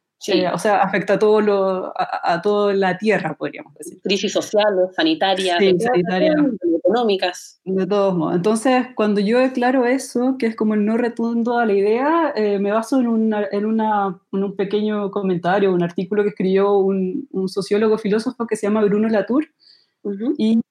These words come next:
Speaker 2: lo entretenido de este pequeño fragmento que él publica es que en el fondo, eh, llama a no volver a la normalidad en el sentido de no volver a la, a, a, a la vida que teníamos antes, sino que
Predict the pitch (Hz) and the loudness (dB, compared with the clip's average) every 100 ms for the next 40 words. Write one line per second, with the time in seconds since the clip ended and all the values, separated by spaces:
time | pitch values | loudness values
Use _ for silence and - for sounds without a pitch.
0 | _ 214 214 208 214 214 254 269 269 269 | _ 0 2 2 0 2 2 2 0 -2
1 | - 254 220 196 220 226 220 214 196 175 | -4 -4 -4 -2 -2 0 -2 -4 -4 -2
2 | 175 220 202 196 180 208 190 208 208 247 | -2 -2 -4 -4 -6 -4 -4 -4 -4 -4
3 | 240 220 202 196 - 226 226 247 254 254 | -4 -6 -8 -6 -4 -4 -2 0 0 -2
4 | - 214 208 208 208 233 254 269 269 - | -2 -2 0 0 0 2 2 4 2 0
5 | 214 208 208 247 254 262 226 226 254 269 | -2 0 0 2 2 2 2 0 0 -2
6 | - _ 202 196 196 190 185 185 208 233 | -8 _ 0 2 2 2 2 2 2 2
7 | 208 190 190 208 214 202 208 214 208 208 | 0 -2 -4 2 2 4 4 2 4 2
8 | 208 190 190 185 180 180 - 175 175 208 | 2 0 0 -2 -2 -4 -2 0 2 2
9 | 226 202 190 190 185 208 175 170 180 185 | 2 0 0 0 0 0 -2 -4 -2 0
10 | 196 196 | 0 -2